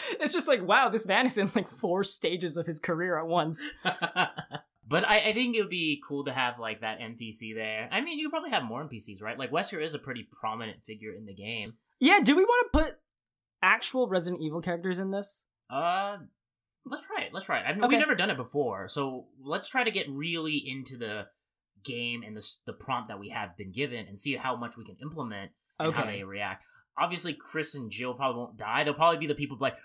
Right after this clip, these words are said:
Speaker 2: "I'm in the vent. You guys gotta do this for this puzzle," and then
Speaker 1: <laughs> Right,
Speaker 2: walk away.
Speaker 1: yeah, yeah, yeah, yeah. That, actually, I love that. 'Cause there's always, like, this,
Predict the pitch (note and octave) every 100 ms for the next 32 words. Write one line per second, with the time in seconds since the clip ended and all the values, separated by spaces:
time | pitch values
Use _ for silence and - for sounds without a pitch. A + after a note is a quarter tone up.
0 | - - C4 D4+ D4+ G3 C#4+ D#4 A#3 -
1 | _ G#3+ B3 B3 A#3+ A#3 A#3+ F3+ D4 B3
2 | D4 E4 D4+ - G#3+ C4+ - D4 D4+ -
3 | - A#3+ A#3+ A3+ A3 F3+ G3 G3 F3+ E3+
4 | F3 E3 E3 E3 D#3+ D#3 D3 C#3 - _
5 | _ _ _ F3+ A3+ D4 B3+ - G#3+ -
6 | B3+ A3+ F3+ D#3 C#3+ A2+ G2+ G2 _ _
7 | _ - G#3 G#3 G#3+ A3+ C4 D4+ C#4+ A3+
8 | G3 -